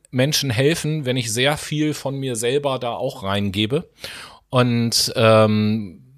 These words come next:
auch, auch persönliche Nähe zulasse und, und emotionale Nähe auch zulasse. Und ich glaube, dass das in der Therapie auf Dauer mir selber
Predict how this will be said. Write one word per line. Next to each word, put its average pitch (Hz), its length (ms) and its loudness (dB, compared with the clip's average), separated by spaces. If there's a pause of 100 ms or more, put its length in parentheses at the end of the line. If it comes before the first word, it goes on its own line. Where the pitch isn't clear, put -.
(460)
auch, 117 360 2
auch 101 260 0
persönliche 135 520 4
Nähe 139 260 4
zulasse 147 800 4
und, 117 420 0
und 113 340 0
emotionale 143 680 4
Nähe 143 300 2
auch 135 160 0
zulasse. 139 600 0
Und 113 200 -4
ich 107 100 -6
glaube, 127 320 2
dass 120 180 0
das 139 200 2
in 127 60 -6
der 127 100 0
Therapie 123 560 -2
auf - 140 -2
Dauer 127 320 2
mir 123 240 2
selber 110 480 4